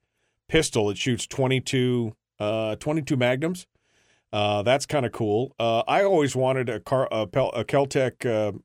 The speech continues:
uh, um, uh, R F B, which is a,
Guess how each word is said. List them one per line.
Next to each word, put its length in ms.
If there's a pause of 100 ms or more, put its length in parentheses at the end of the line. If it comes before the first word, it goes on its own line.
uh, 300 (720)
um, 360 (440)
uh, 200
R 220
F 140
B, 280
which 260
is 180
a, 240